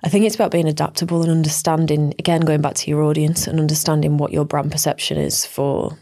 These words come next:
the heritage brands that we work for, that we, the challenge that we're mainly tasked with is how to engage younger audiences on social for those brands. So brands that have got a traditional old, older, um,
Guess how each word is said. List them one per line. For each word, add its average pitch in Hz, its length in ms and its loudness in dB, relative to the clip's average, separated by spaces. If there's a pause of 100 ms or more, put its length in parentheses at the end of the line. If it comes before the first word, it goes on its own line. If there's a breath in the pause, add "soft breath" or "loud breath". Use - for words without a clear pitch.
(100)
the 151 180 2
heritage 196 540 2
brands 160 260 0
that 113 120 -2
we 151 120 2
work 151 300 0
for, 139 600 0
that 143 260 -2
we, 151 480 -2 (100)
the 165 80 -2
challenge 151 460 0
that - 120 -4
we're 151 120 0
mainly 147 300 2
tasked - 340 -6
with 139 120 -2
is 143 240 0
how 147 340 -2
to - 280 -2
engage 151 400 -2
younger 143 340 0
audiences 147 920 -2
on 143 360 -2
social 147 600 0 (220 loud breath)
for - 160 -4
those 139 220 0
brands. 143 520 -4 (260 loud breath)
So - 140 -2
brands 151 340 0
that - 160 -4
have - 200 -6
got - 260 -2 (340 loud breath)
a 156 80 -4 (240)
traditional 147 640 -2
old, 139 260 -2 (140)
older, 143 560 0 (440)
um, - 280 -8